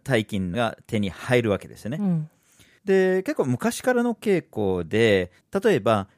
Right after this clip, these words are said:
Speaker 1: 第二次世界大戦中のナチスドイツによるホロコーストってあったじゃないですか。ユダヤ人を大量虐殺したっていう
Speaker 2: はい。
Speaker 1: 事件がありましたよね。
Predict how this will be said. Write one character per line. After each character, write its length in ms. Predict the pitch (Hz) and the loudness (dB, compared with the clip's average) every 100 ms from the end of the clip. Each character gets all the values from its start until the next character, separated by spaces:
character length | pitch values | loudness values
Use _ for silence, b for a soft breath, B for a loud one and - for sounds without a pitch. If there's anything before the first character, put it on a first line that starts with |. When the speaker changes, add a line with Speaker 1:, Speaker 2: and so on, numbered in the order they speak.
| _ | _
Speaker 1:
第 160 | 143 170 | 0 0
二 80 | |
次 60 | 170 | -2
世 160 | - 190 | -2 -2
界 200 | 190 180 | -2 -2
大 220 | 190 175 | -2 -2
戦 260 | - 107 | -2 -4
中 220 | 98 98 95 | -4 -4 -4
の 140 | 151 | -4
ナ 160 | 135 135 | -4 -6
チ 180 | 151 | -6
ス 100 | 143 | -4
ド 120 | 180 208 | 0 0
イ 80 | |
ツ 120 | 156 101 | 0 -4
に 60 | |
よ 80 | 101 | -2
る 220 | 175 175 b b _ | 0 -2 b b _
ホ 120 | 208 | 0
ロ 80 | 220 | 2
コ 160 | 185 | 2
ー 20 | 120 | 0
ス 100 | - | -2
ト 80 | |
っ 40 | 85 | -14
て 120 | - | -12
あ 80 | 87 | -12
っ 80 | - _ | -14 _
た 240 | 95 90 | -4 -4
じ 100 | 85 | -4
ゃ 60 | 92 | -6
な 100 | 87 | -6
い 20 | |
で 80 | 78 | -8
す 80 | - | -6
か。 100 | 104 | -4
ユ 120 | 113 | 0
ダ 100 | 120 | 2
ヤ 160 | 110 | 2
人 340 | 98 101 92 98 | 0 -4 -4 -4
を 240 | 107 98 | -2 -2
大 200 | - 104 | -2 0
量 120 | 98 | 0
虐 240 | 90 95 - | 0 -2 -4
殺 280 | 98 - 92 | -10 -10 -8
し 60 | |
た 100 | - | -6
っ 100 | 104 | -6
て 80 | - | -6
い 120 | 90 | -8
う 80 | 87 - - | -10 -14 -10
Speaker 2:
は 120 | 180 | -8
い。 60 | |
Speaker 1:
事 120 | 156 110 | -6 -2
件 140 | 110 | -2
が 60 | 90 | -2
あ 60 | |
り 60 | 104 | -2
ま 100 | 113 | -2
し 60 | |
た 80 | - | -4
よ 60 | 82 | -6
ね。 160 | 120 | -6